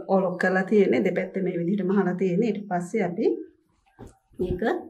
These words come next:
මේ පැත්ත හරව-, මෙහෙම හැරෙව්වා. හරවලා අපි මෙන්න මේ ටික එක දිගටම මූට්ටු කරන්න තියෙන්නේ. පැහැදිලි ඇති මෙන්න මේ ටික මූට්ටු කරන්න. මෙන්න මේ විදිහට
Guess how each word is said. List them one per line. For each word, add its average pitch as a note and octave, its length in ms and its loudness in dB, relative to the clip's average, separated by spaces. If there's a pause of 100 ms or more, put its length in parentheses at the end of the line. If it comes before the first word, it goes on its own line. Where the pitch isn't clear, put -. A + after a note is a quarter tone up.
(680)
මේ F#3+ 200 8
පැත්ත F#3 300 0
හරව-, E3 480 -4
මෙහෙම F#3+ 360 2
හැරෙව්වා. E3+ 540 0 (480)
හරවලා F#3+ 460 2
අපි F3 200 4 (680)
මෙන්න F#3+ 200 2
මේ F#3 240 6
ටික - 240 -2 (1700)
එක F3 160 -12
දිගටම F3 400 2 (1700)
මූට්ටු F3 320 0
කරන්න F3+ 340 2
තියෙන්නේ. - 400 -4 (220)
පැහැදිලි F#3+ 440 -2
ඇති E3 200 -2
මෙන්න F3+ 160 4
මේ F3+ 180 0
ටික F#3+ 160 -8 (840)
මූට්ටු E3+ 400 -2
කරන්න. E3+ 280 -10 (1300)
මෙන්න A3 180 2
මේ G3 200 8
විදිහට G3+ 340 0